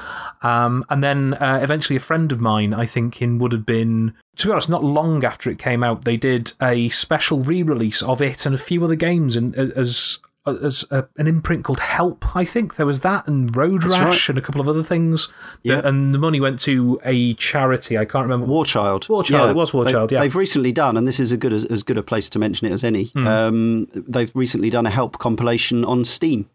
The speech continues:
Speaker 2: which is ten pounds for five original games by, uh, by named developers, including people like Sports Interactive. So
Speaker 1: Oh, there you go.
Speaker 2: check that out.
Speaker 1: Yeah.
Speaker 2: Yeah.
Speaker 1: So it, it was that version that, that was the first time I played it all the way through. And then I've just always had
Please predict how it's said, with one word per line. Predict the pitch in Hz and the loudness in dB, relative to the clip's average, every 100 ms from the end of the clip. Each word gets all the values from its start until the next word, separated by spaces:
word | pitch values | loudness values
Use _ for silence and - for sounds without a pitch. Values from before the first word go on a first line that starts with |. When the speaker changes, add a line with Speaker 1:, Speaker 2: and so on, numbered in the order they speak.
| - | -8
Speaker 2:
which | 104 - | -6 -4
is | 110 | -2
ten | 127 117 | -2 0
pounds | 120 113 110 | 0 0 0
for | - 123 | 0 -2
five | - 120 117 | 0 0 0
original | 120 117 123 117 | 0 0 0 0
games | 135 123 117 | 2 2 0
by, | - 120 123 123 | -2 -2 0 2
uh, | 123 127 | 0 0
by | 123 123 | 0 0
named | 123 127 | 2 2
developers, | 127 139 151 110 | 0 0 -2 -2
including | 104 107 117 107 | -2 -2 -2 -2
people | 110 117 117 | -2 -2 -2
like | 110 | -4
Sports | - 120 104 | -4 -6 -2
Interactive. | 113 127 139 - 202 | -2 -2 -4 -4 -6
So | - 113 107 | -2 -4 -2
Speaker 1:
Oh, | 185 | 0
there | |
you | 214 | 2
go. | 233 110 | 0 -2
Speaker 2:
check | - 156 131 | -2 -4 -2
that | 143 143 | -2 0
out. | 107 | 0
Speaker 1:
Yeah. | 143 123 - | 0 -4 -4
Speaker 2:
Yeah. | 147 117 - | -2 -2 -4
Speaker 1:
So | 175 | -2
it, | 165 165 | 0 0
it | 160 165 | 0 0
was | 143 127 | 0 0
that | 175 139 | -2 -2
version | 139 123 117 113 113 110 | 0 2 2 0 -2 -2
that, | 123 117 123 - | -4 -2 -2 0
that | 131 | 0
was | 117 117 | 0 -2
the | |
first | - 131 - | -2 -2 0
time | 127 | -2
I | |
played | - 131 120 | 0 0 2
it | 123 - | -2 -2
all | 135 | -2
the | 123 | 0
way | 117 | 0
through. | - 107 123 _ - | -2 -4 -4 _ -4
And | 143 139 | 0 2
then | 139 135 131 139 | 2 2 0 0
I've | 127 127 | -2 0
just | 135 127 - | -2 -4 -4
always | 135 139 139 135 | -2 0 0 -2
had | - - 127 120 110 | -4 -4 -2 -2 -2